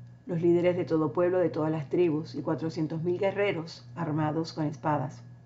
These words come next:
Ocuparon sus puestos en la asamblea del pueblo de Dios. Pronto llegó la noticia a la tierra de Benjamín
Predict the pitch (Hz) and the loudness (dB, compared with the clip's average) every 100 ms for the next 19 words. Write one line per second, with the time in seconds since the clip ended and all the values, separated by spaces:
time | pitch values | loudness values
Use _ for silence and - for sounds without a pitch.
0 | - - - - - 165 180 190 214 214 | -20 -20 -18 -14 -4 0 6 6 4 -2
1 | - 208 214 214 175 175 160 151 165 165 | 2 0 0 -4 -4 -2 -2 4 4 4
2 | 160 156 156 156 151 208 226 247 - - | 0 0 0 0 0 -2 -2 -6 -12 -18
3 | - - - 175 175 175 180 175 175 156 | -20 -20 -10 0 2 2 0 2 2 2
4 | 165 165 160 160 185 175 190 - 151 147 | 2 0 0 -2 -2 0 0 2 2 2
5 | 165 165 170 151 151 156 160 180 240 254 | 0 0 0 0 -2 -4 -4 -2 0 -2